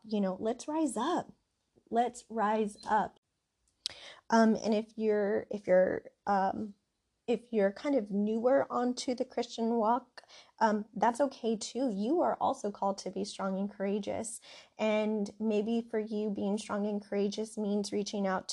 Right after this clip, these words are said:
to, um, a fellow Christian who may be further along on their walk for guidance and for support. Um, you know, we're, we're here to build each other up, and, and that, that's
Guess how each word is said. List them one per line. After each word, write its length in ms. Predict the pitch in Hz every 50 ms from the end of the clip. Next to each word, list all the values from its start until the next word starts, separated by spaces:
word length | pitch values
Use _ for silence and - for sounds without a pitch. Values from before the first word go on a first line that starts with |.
| -
to, 480 | - 214 202 196 196 196 202 202 196 - -
um, 320 | - 208 208 196 196 202 196 -
a 80 | -
fellow 340 | 220 - 214 202 208 202 202
Christian 640 | 202 - - 208 - - - - 202 190 196 202 202 - -
who 120 | - 202 202
may 180 | 202 196 196
be 160 | 196 196 196 202
further 220 | _ 196 196 190 190
along 240 | 185 196 196 190
on 100 | 190 190
their 160 | 190 185 190 190
walk 360 | 190 202 214 220 220 - -
for 120 | - 202 208
guidance 540 | 202 185 196 214 226 214 202 208 202 -
and 100 | 190 196
for 100 | - 190
support. 600 | 196 - 196 190 - - - 208 214 208 214 202 - - - - - - - - - _ _ 202
Um, 520 | 202 202 196 196 190 185 190 202 208 202 - _ _ _ _ _ _ _ _ _ - - _ _ _ _ -
you 60 | 220
know, 160 | 208 202 196
we're, 240 | 202 196 208 196 -
we're 140 | - 214 226
here 240 | 220 240 220 240 233
to 120 | - 226
build 300 | 196 - - 208 208 202
each 240 | 220 220 208 - -
other 260 | 190 185 202 190 190
up, 280 | 196 196 196 196 _ 190
and, 240 | 185 185 190 - - _ -
and 300 | 196 190 190 190 190 190 - - -
that, 340 | 202 208 196 196 185 - - _ _
that's 240 | 214 208 208 - -